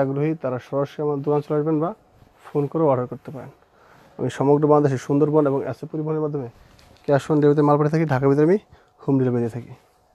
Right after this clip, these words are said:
এই যে আপনার হাতের কাপড়টা, আর এই যে আপনার প্যান্টের কাপড়টা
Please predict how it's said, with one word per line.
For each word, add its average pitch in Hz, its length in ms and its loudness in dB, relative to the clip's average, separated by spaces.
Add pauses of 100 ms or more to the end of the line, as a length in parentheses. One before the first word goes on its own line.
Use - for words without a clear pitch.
(1120)
এই 135 80 2
যে 139 40 2 (120)
আপনার 147 220 4 (1120)
হাতের 139 240 -2
কাপড়টা, 147 300 -2 (1600)
আর 123 100 2 (100)
এই 135 80 2
যে 147 60 2 (100)
আপনার 156 260 2 (2000)
প্যান্টের 131 360 -2
কাপড়টা 113 340 -10